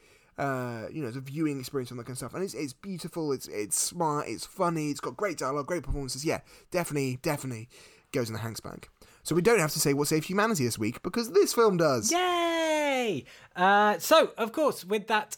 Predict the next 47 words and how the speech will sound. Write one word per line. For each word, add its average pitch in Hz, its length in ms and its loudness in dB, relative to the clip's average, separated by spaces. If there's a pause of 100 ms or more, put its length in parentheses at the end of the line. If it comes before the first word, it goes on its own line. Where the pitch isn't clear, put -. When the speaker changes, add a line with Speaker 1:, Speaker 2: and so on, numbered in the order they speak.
Speaker 2:
uh, 175 260 2 (100)
you 185 360 -6
can, 180 240 -4
I 156 100 -2
don't 254 180 0
think 415 140 -2
I, 294 140 0 (120)
I, 139 120 -14 (160)
I 156 100 0
maybe 330 280 0
didn't 156 440 -4
do 135 160 -2
this 110 220 -6
last 117 340 -10
week. 120 240 -10 (260)
Uh, 165 300 6
you 226 140 2
can 233 280 0
follow 254 300 2
at, 233 220 -2
uh, 202 160 -4 (180)
us 202 320 2
at 208 220 0
Hanks 214 260 -4
Bank 190 240 -4
Pod. 208 220 -4
You 196 80 -6
can 185 80 -10
follow 190 180 -6
me 190 220 -8
at 185 180 -8
Jamie 185 260 -6
P 185 160 -10
Loxton. 180 380 -8
You 175 60 -8
can 170 80 -10
follow 180 220 -6
Al 175 260 0
at 175 260 -6
Al 180 240 0
underscore 180 440 -6
C's 185 320 -8
underscore 180 420 -6
stuff. - 400 -2 (420)
Um, 170 580 2 (260)
you 190 160 -2
can 180 360 -2